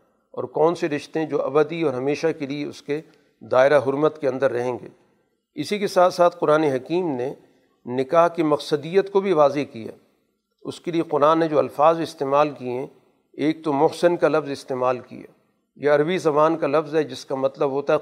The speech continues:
قلع بند ہونا۔ گویا نکاح ایک ایسا رشتہ ہے کہ جس کے ذریعے انسان برائیوں کے خلاف قلع بند ہو جاتا ہے، اب وہ اس کے اندر برائیوں کے خلاف مزاحمت پیدا ہو جاتی ہے۔ تو اس کو قرآن نے اس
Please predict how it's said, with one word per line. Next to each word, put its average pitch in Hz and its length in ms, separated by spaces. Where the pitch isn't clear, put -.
قلع 170 220
بند 135 240
ہونا۔ - 240
گویا 139 200
نکاح 151 500
ایک 147 200
ایسا 151 260
رشتہ 127 300
ہے 143 300
کہ 139 80
جس 170 260
کے 175 140
ذریعے 147 400
انسان 139 500
برائیوں 135 440
کے 156 140
خلاف 127 460
قلع 175 200
بند 139 220
ہو 120 120
جاتا 110 300
ہے، - 100
اب 156 220
وہ 170 100
اس - 140
کے 160 120
اندر 143 260
برائیوں 135 460
کے 156 120
خلاف 139 360
مزاحمت 147 560
پیدا 139 240
ہو 117 120
جاتی 104 340
ہے۔ - 60
تو - 40
اس - 200
کو 170 160
قرآن 143 360
نے 156 220
اس - 220